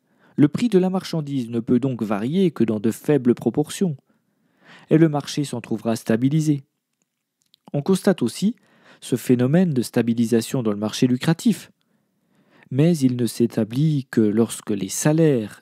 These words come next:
et le coût pour le client absorbent la rente maximum que le propriétaire lucratif peut capter.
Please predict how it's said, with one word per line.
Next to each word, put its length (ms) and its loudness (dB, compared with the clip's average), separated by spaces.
et 100 0
le 140 4
coût 320 0
pour 220 0
le 100 2
client 480 2
absorbent 560 0
la 180 0
rente 360 -2
maximum 880 0
que 120 2
le 80 4
propriétaire 560 -2
lucratif 580 -2
peut 160 2
capter. 480 -4